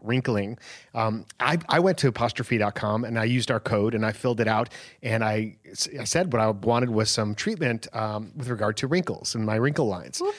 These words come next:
Speaker 2: whoop.
Speaker 1: Well, I just got the box and I'm gonna open it for you right now. It says "Confidence Delivered" on the front, this cute little box, and you open it up and the Apostrophe label's there. It says, uh, "The path to healthier skin is finally clear."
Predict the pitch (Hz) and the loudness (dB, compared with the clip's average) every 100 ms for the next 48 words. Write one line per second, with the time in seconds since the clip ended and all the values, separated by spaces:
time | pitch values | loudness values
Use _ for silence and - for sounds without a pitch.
0 | - 453 381 156 110 156 - _ - 123 | 2 8 8 8 4 2 -2 _ -2 -2
1 | 117 147 165 147 117 127 113 95 127 113 | 0 0 0 -2 0 0 -2 -2 -2 0
2 | 117 127 135 123 - 113 107 107 117 101 | 0 0 0 -2 0 0 2 0 -2 0
3 | 123 - - 147 151 165 170 - 135 123 | -2 -2 0 0 2 2 0 0 2 2
4 | 131 160 170 120 113 - 123 139 120 - | 2 0 0 0 -2 0 -2 -2 -6 -6
5 | - 143 143 143 131 98 104 - - - | -2 -2 0 -2 0 -2 -2 -4 -10 -10
6 | - - - 143 120 117 120 123 131 170 | -18 -18 -8 0 2 2 0 0 0 2
7 | 156 110 110 113 117 107 104 - 107 - | 4 4 4 0 -2 -2 -4 -6 -8 -2
8 | 131 127 165 147 139 123 127 120 107 117 | -2 0 -2 0 2 2 2 0 -2 -2
9 | 110 120 143 - - - - - - - | 0 -2 -6 -12 -20 -20 -20 -20 -18 -8
10 | 117 - 139 123 123 120 110 107 107 - | -6 -2 2 4 4 4 4 2 0 0
11 | 139 147 151 143 151 165 151 - 165 180 | 2 4 2 2 2 2 2 4 4 4
12 | 127 - - 143 139 143 143 135 - - | 2 0 2 2 4 4 2 -2 -10 -6
13 | - 170 135 120 139 185 | 2 6 6 6 6 2